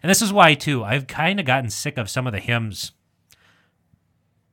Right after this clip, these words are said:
where it says, you know, Jesus left his throne in heaven,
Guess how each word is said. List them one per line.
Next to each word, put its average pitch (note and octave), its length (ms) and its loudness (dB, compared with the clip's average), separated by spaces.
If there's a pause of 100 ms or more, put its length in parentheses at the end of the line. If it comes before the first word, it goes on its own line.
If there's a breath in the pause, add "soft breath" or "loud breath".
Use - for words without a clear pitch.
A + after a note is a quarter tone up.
(560)
where C#3 200 4
it B2+ 100 0
says, A2 140 -2
you A2+ 60 -4
know, G2+ 60 -6
Jesus A#2 380 -2
left A#2 180 0
his G#2 140 -6
throne G#2+ 260 0
in F2+ 80 -6
heaven, A2 360 -4